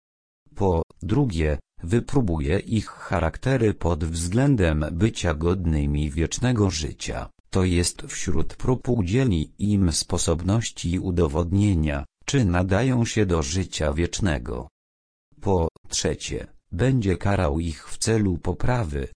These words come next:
gdy w próbach tych będą czynić zło lub nie będą czynić dobra. Oraz po czwarte,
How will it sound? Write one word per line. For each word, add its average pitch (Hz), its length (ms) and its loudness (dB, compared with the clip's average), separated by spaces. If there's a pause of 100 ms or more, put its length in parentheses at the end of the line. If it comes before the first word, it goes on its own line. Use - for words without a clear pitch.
(180)
gdy 80 340 0
w - 80 -8
próbach 127 580 2
tych 92 260 -2
będą 127 520 2
czynić 76 680 -2
zło 90 320 0
lub 87 320 0
nie 76 200 0
będą 131 520 2
czynić 110 540 0
dobra. 87 560 2 (680)
Oraz 123 440 2
po 82 320 0 (220)
czwarte, - 640 -2